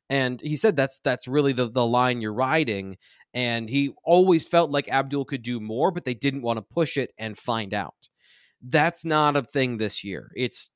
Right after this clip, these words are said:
it's all full steam ahead. He's a smart kid. He's now had a full year in the defense. He's gonna have an off season. It's what can he do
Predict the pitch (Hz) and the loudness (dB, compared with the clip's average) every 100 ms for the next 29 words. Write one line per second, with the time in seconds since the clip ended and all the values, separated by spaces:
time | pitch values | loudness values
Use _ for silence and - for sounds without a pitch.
0 | - 117 131 131 - 170 160 - 143 120 | -12 -4 0 0 2 0 0 0 0 0
1 | 107 78 - - 131 117 - 156 160 - | -4 -6 -10 -8 -6 -4 -4 0 0 0
2 | 151 135 123 - - _ 120 107 139 135 | 0 2 0 -4 -20 _ -14 -4 -2 2
3 | 139 120 - 156 156 147 139 135 127 117 | 2 2 2 2 4 4 2 0 -2 -4
4 | 110 120 110 117 104 120 127 120 113 117 | -4 -6 -4 -4 -4 -8 -4 -4 -2 0
5 | 131 123 - 120 110 110 - - - - | 0 0 -4 -4 -4 -6 -8 -20 -20 -8
6 | 139 104 113 123 - _ - 151 147 147 | -8 -8 -2 0 0 _ -4 -2 -2 -2
7 | 147 127 156 214 240 | -4 0 2 0 -2